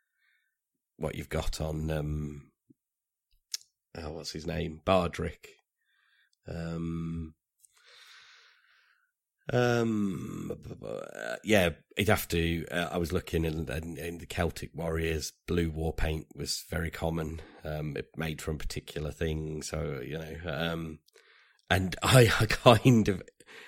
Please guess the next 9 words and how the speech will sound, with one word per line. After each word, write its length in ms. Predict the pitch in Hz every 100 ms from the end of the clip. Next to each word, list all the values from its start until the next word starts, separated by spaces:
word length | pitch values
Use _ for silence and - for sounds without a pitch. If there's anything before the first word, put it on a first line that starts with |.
| - - _ _
it's 140 | - -
not 200 | 110 95
really 260 | 98 92
quite 300 | 85 - 92
right 300 | 85 87 85
for 240 | - - 82
all 200 | 80 80
of 80 | 78
us, 240 | 78 -